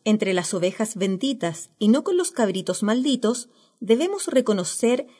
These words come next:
las necesidades de otros y trabajar para satisfacerlas. Debemos esforzarnos por tratar a todos como si estuviéramos sirviendo a Jesucristo mismo, y debemos hacerlo hasta que nos sea tan natural que ni siquiera nos demos cuenta de que lo hacemos.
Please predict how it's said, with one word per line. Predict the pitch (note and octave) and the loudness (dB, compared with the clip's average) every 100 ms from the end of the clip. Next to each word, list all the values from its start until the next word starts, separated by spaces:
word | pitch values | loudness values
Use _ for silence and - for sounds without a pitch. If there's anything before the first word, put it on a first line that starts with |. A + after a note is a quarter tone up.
| - | -8
las | A3 G#3+ | -4 -2
necesidades | G3+ G#3+ G#3 E3+ E3+ F3 F3+ - | 2 2 2 -2 -2 -2 -2 -2
de | C#4+ | 0
otros | D4+ C#4+ C4+ C4 - | 0 0 -2 -2 -8
y | C4 | -4
trabajar | D4+ D#4 D4+ - D4+ | 0 0 0 -2 -4
para | D#4 D4 | -2 -2
satisfacerlas. | B3+ A#3+ A3 A3+ A3 F#3+ D#3+ D3+ D3+ - _ _ _ _ _ _ _ | 0 -2 -2 -4 -4 -2 -4 -6 -10 -14 _ _ _ _ _ _ _
Debemos | - F#3+ G#3 A#3 A#3 | -6 0 4 4 2
esforzarnos | - A3+ - F3+ - - D4 F3+ E3+ G#3 - _ _ | -2 -4 -2 -2 -2 -2 0 0 -2 -4 -10 _ _
por | - A3+ | 2 2
tratar | A#3+ A3+ C4 D#4+ | 2 0 0 0
a | |
todos | E4 D#4+ D4+ D4+ | 2 2 0 -2
como | - G#3+ | 2 2
si | - | 2
estuviéramos | F#3+ - F3 F#3 G3 G3 | -2 -2 0 2 0 -2
sirviendo | - E3+ D#3 G#3 A3+ | -2 -4 0 2 2
a | |
Jesucristo | G#3+ G#3+ F3 G#3 D#4 - | 2 -2 -4 -2 -2 2
mismo, | E4 G3+ - D#3 D3+ - _ _ _ _ _ - | 2 2 0 -2 -2 -8 _ _ _ _ _ 0
y | A#3+ | 6
debemos | B3 D4+ F4+ F4+ | 6 6 2 -2
hacerlo | E4+ - G3 E3 G3 B3+ | -2 2 2 2 0 0
hasta | A3 A#3 A#3 | -4 -2 -2
que | F#3+ | -2
nos | F3 | -4
sea | - - B3+ B3 - | -2 2 2 0 -4
tan | G4 G#4 | -4 -2
natural | A4 B3+ F3 G#3+ - | 0 2 2 0 0
que | B3 | 4
ni | B3 | 4
siquiera | B3 B3 C#4 D#4 D#4 | 4 -2 -2 2 2
nos | B3+ | 2
demos | A#3 G#3+ E3+ | 4 2 2
cuenta | - A3+ A#3 A#3 - | 0 2 2 0 -4
de | - A3 | 0 2
que | B3 | 4
lo | A#3+ | 2
hacemos. | A3+ - E3 D#3 D#3+ - | 0 -2 0 0 -4 -8